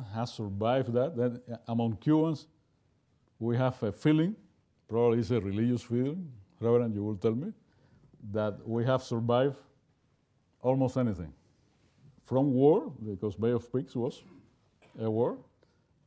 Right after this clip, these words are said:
up to a naval blockade, up to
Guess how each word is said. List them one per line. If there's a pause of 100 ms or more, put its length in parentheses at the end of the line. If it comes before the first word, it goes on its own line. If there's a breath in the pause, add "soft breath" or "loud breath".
(200)
up
to
a
naval
blockade, (340)
up
to